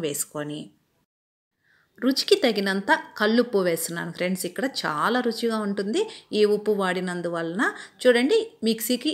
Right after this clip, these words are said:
ఇలా పౌడర్ లాగా వేసుకోవాలి. తర్వాత మనము ముందుగా ఉడికించి పెట్టుకున్నటువంటి చుక్క కూర ఉంది కదా, ఆ చుక్క కూరను వేసుకొని స్పూన్తో కలిపినా సరిపోతుంది, లేదంటే ఒక్కసారి మిక్సీ అలా తిప్పి ఆపేస్తే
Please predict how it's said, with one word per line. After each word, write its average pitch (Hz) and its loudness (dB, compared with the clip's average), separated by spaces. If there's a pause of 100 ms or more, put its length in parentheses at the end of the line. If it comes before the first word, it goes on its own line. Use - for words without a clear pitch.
(120)
ఇలా 185 0 (100)
పౌడర్ 175 -2
లాగా 170 -2
వేసుకోవాలి. 147 -6 (300)
తర్వాత 240 4 (140)
మనము 233 2 (120)
ముందుగా 208 4 (120)
ఉడికించి 208 -2
పెట్టుకున్నటువంటి 196 -4 (120)
చుక్క 233 0
కూర 190 0 (120)
ఉంది 165 -4
కదా, 165 -2 (120)
ఆ - 2 (160)
చుక్క - -6
కూరను 208 0 (120)
వేసుకొని 170 -4 (400)
స్పూన్తో 277 2
కలిపినా 240 2 (100)
సరిపోతుంది, 220 0 (400)
లేదంటే 285 4 (160)
ఒక్కసారి 262 0
మిక్సీ 220 0 (180)
అలా 190 2 (100)
తిప్పి 240 2 (240)
ఆపేస్తే 202 -2